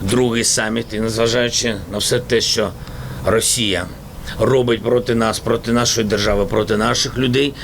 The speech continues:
ми продовжуємо і ми будемо робити все, щоб будь-яким шляхом деокупувати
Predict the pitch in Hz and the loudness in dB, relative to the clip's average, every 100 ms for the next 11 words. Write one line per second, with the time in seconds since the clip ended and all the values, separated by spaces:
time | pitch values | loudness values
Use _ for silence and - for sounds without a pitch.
0 | - 113 127 120 117 117 117 113 104 117 | -8 0 0 2 0 2 2 2 0 0
1 | 120 127 - - - - 107 113 107 113 | 0 -2 -6 -12 -14 -4 2 2 4 2
2 | 107 107 107 104 104 107 90 - 120 127 | 2 0 2 2 2 0 -2 0 0 -2
3 | 139 - - 113 110 104 131 147 151 139 | -6 -6 -2 0 0 2 0 0 -2 -6
4 | - 123 - 117 120 120 - 104 - - | -2 -4 -2 -2 -2 -2 -6 0 0 0
5 | 95 92 123 123 98 | -4 -2 -2 -2 -8